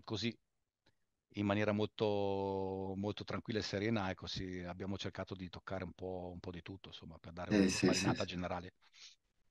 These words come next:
Speaker 2: Va bene, Aldo, io ti ringrazio
Speaker 1: Va bene,
Speaker 2: veramente
Speaker 1: Claudio.
Speaker 2: tantissimo. Poi ovviamente, se ci saranno domande dal pubblico, domande che scate-,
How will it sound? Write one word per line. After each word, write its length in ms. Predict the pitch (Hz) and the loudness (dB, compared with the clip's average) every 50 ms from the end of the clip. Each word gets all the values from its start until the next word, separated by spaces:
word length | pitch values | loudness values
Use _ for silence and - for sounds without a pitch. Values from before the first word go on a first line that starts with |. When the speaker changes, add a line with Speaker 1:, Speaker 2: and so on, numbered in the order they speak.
| _ _ _ _ _ _ _ _ _ _ _ _ _ | _ _ _ _ _ _ _ _ _ _ _ _ _
Speaker 2:
Va 140 | - 117 117 | 12 12 12
bene, 260 | 117 120 120 117 113 110 | 12 12 12 12 12 12
Aldo, 280 | 110 107 101 98 98 | 12 12 12 12 12
io 80 | 101 101 | 12 12
ti 100 | 101 104 | 12 12
ringrazio 480 | 104 107 107 113 117 120 120 131 135 - | 12 12 12 12 12 12 12 12 12 12
Speaker 1:
Va 40 | |
bene, 160 | - 104 104 107 | 12 12 12 12
Speaker 2:
veramente 0 | |
Speaker 1:
Claudio. 340 | 107 104 107 107 - - | 12 12 10 8 8 8
Speaker 2:
tantissimo. 680 | 101 101 101 101 - 101 98 98 - - 131 131 - - - | 6 6 6 8 10 10 10 10 10 6 2 -2 -2 0 12
Poi 320 | - 123 147 151 147 - - - _ _ _ - - _ _ | 12 12 12 12 12 12 12 4 _ _ _ -20 -20 _ _
ovviamente, 540 | - 101 101 110 110 107 107 107 101 98 82 - | 8 10 12 12 12 12 12 12 12 12 10 8
se 140 | - - | 8 8
ci 140 | 110 - 117 | 8 8 8
saranno 460 | 107 - 120 110 110 113 113 113 110 | 10 12 12 12 12 12 12 12 12
domande 400 | 104 107 107 110 117 117 110 107 | 12 12 12 12 12 12 12 12
dal 180 | 107 107 107 - | 12 12 12 12
pubblico, 400 | - 127 120 117 120 110 104 110 | 12 12 12 12 12 12 12 12
domande 340 | 110 110 113 117 117 117 110 | 12 12 12 12 12 12 12
che 100 | - 107 | 12 10
scate-, 420 | - - 110 104 - 107 104 104 | 10 10 8 10 12 12 12 12